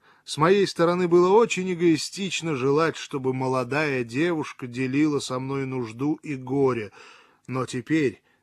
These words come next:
я уже больше не бедняк». «Садись»,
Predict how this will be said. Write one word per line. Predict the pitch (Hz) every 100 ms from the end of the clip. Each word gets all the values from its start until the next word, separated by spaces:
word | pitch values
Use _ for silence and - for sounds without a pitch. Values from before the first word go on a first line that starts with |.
| _
я | 107 110
уже | 120 135
больше | 131 151 139 - 135
не | 131
бедняк». | 120 104 110 135 180 _ _ _ _ _ _ _ _ _ _ _ _ _
«Садись», | - - 254 196 143 - -